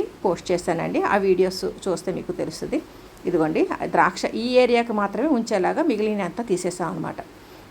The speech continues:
ద్రాక్ష ఎప్పుడు కూడా హార్డ్ ప్రూనింగ్ చేస్తేనే మనకి మళ్ళీ కొత్త చిగుళ్ళు రావడం, మళ్ళీ కొత్తగా పూత రావడం జరుగుతుందండి. అందుకని మనం ఏవో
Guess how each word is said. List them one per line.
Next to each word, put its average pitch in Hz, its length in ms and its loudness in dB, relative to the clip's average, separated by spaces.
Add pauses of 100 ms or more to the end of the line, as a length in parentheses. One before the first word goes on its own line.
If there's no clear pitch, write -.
(100)
ద్రాక్ష 190 320 6 (180)
ఎప్పుడు 214 220 -4 (100)
కూడా 233 220 0
హార్డ్ 180 300 2 (120)
ప్రూనింగ్ 220 400 2
చేస్తేనే 196 460 0 (440)
మనకి 208 340 0
మళ్ళీ 196 160 4 (100)
కొత్త - 220 0 (280)
చిగుళ్ళు 185 400 2
రావడం, 170 340 0 (500)
మళ్ళీ 277 220 2
కొత్తగా 220 380 2 (140)
పూత 190 300 2
రావడం 160 300 2
జరుగుతుందండి. 165 720 -4 (380)
అందుకని 185 440 0 (440)
మనం 196 180 2 (140)
ఏవో 202 160 4